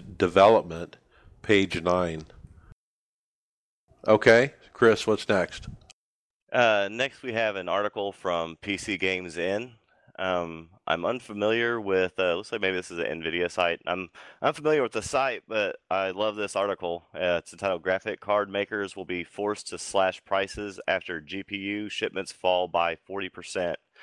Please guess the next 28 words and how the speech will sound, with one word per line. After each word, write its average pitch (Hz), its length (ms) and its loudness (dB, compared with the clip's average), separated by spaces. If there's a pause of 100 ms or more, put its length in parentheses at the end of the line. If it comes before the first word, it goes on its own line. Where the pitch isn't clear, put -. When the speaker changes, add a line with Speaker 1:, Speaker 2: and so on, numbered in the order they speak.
(600)
Speaker 2:
And, 95 340 -2
uh, 85 360 4
if - 140 -4
you 113 100 -6
wanna, 98 680 0 (100)
to 92 120 -10
read 101 180 -4
the 90 60 2
article, 87 500 -2
um, 80 180 -2
yeah, 90 140 -2
just 90 160 -6
check 110 220 -4
out 98 140 -4
the 80 100 -12
site. 90 340 -2
But 80 180 -10
basically, 123 840 -2
um, 92 320 -4
graphic 92 340 -4
cards 101 360 -2
are 95 60 -6
gonna 92 140 -2
be 92 120 -8
coming 98 240 -4
down, 90 440 -2
which 85 240 -10
is 82 380 -6